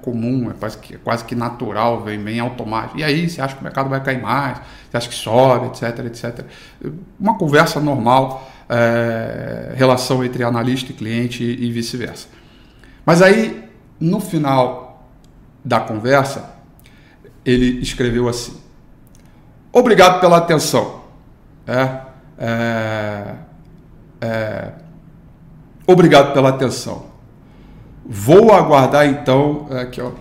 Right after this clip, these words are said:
deixa eu, deixa eu ver aqui uma coisa aqui, peraí. É, não, tudo bem. Ele falou assim: "Obrigado pela atenção. Vou aguardar então.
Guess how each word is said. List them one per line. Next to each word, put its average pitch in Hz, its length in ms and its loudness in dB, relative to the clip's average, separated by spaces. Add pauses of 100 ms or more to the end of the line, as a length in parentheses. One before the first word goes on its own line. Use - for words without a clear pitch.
(140)
deixa 147 220 -10
eu, - 160 -12 (100)
deixa - 220 -10
eu 185 40 -6
ver 135 140 -2
aqui 120 160 -10
uma 117 160 -10
coisa - 280 -10
aqui, - 280 -16 (160)
peraí. - 260 -14 (1120)
É, 123 380 -14 (120)
não, 127 120 -8 (180)
tudo 135 140 -8
bem. - 140 -12 (320)
Ele 135 120 -2
falou 143 160 0
assim: 139 180 -4
"Obrigado 190 380 2
pela 165 140 2
atenção. - 440 -6 (680)
Vou 160 320 6
aguardar 175 420 6
então. 170 420 -4